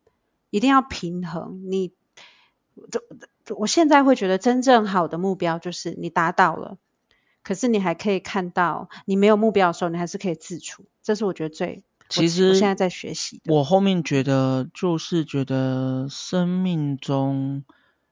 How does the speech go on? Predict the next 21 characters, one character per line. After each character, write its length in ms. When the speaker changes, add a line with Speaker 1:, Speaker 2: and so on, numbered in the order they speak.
Speaker 2:
每 180
一 100
个 80
人 160
都 120
是 100
按 180
自 140
己 200
的 140
步 200
骤 320
啦。 320
那 120
我 160
觉 160
得 160
好 240
像 580
可 220
能 500